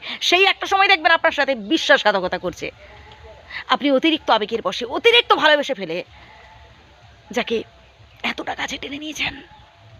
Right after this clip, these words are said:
সেই দেখবেন একটা সময় আপনাকে সব থেকে, সব থেকে দূরে সরিয়ে দেবে। এটাই হচ্ছে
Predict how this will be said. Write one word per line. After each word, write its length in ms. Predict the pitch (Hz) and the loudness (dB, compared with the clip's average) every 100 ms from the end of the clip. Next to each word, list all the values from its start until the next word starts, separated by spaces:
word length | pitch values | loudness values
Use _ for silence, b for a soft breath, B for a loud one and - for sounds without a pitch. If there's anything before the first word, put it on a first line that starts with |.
| - | -8
সেই 280 | - 247 | -4 -2
দেখবেন 320 | 269 269 247 269 | -2 0 2 2
একটা 260 | 277 311 | 2 0
সময় 220 | 285 294 | 0 2
আপনাকে 300 | 302 - 285 | 2 0 -6
সব 200 | 311 349 392 - | -2 0 0 -2
থেকে, 240 | 269 233 - B | 0 -2 -4 B
সব 240 | - - 370 - - | -6 0 0 0 2
থেকে 200 | 453 - | 4 4
দূরে 440 | 180 - 392 359 | 2 4 6 4
সরিয়ে 280 | - 233 214 | 0 -4 -4
দেবে। 220 | 180 170 - - - - - - - - - - - | -4 -8 -14 -20 -20 -20 -20 -20 -20 -20 -20 -18 -8
এটাই 200 | 190 214 | -2 0
হচ্ছে 400 | 214 - 190 | -2 -4 -6